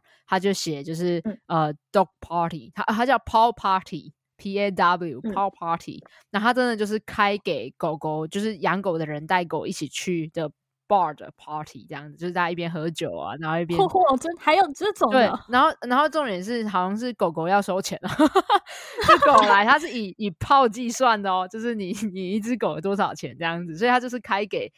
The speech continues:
Speaker 1: 专门的这种让，让养狗的人带狗一起去喝酒啊，然后聊天啊，然后玩互动游戏这样子，就是很可爱。虽然我没有，我没有，时间刚好没搭上，
Speaker 3: 哦。
Speaker 1: 我没有看到实际举-，举办的样子，但我就能看到那个海报，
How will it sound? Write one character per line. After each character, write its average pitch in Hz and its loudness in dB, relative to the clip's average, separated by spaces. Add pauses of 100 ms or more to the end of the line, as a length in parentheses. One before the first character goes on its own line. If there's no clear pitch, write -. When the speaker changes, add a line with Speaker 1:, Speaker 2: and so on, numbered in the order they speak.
(180)
Speaker 1:
专 220 0
门 190 -4
的 175 -4
这 190 -4
种 165 -4
让， 180 -4
让 185 -2 (480)
养 180 -2
狗 185 -2
的 160 -2
人 151 -10
带 185 -2
狗 - -8
一 - -6
起 156 -8
去 165 -4
喝 175 -4
酒 160 -6
啊， 147 -8
然 151 -12
后 160 -8
聊 151 -8
天 160 -10
啊， 151 -14
然 156 -6
后 165 -4
玩 151 -10 (160)
互 175 -10
动 160 -10
游 170 -18
戏 - -18
这 151 -14
样 147 -18
子， - -20
就 185 -10
是 214 0 (280)
很 208 -8
可 185 -6
爱。 156 -4
虽 294 0
然 285 4
我 208 -2
没 190 -4
有， 214 -2 (200)
我 175 -6
没 170 -4
有， 180 -6
时 - -14
间 190 -4
刚 196 -2
好 190 -2
没 294 -8
搭 156 -2
上， 165 -6
Speaker 3:
哦。 - -16
Speaker 1:
我 139 -20
没 147 -12
有 156 -8
看 151 -10
到 151 -10 (360)
实 170 -6
际 175 -6
举-， 110 -16
举 - -12
办 165 -4
的 151 -10
样 151 -12
子， 143 -20
但 190 0
我 170 -4
就 170 -4
能 156 -8
看 170 -6
到 165 -6
那 160 -8
个 156 -12
海 - -14 (100)
报， - -6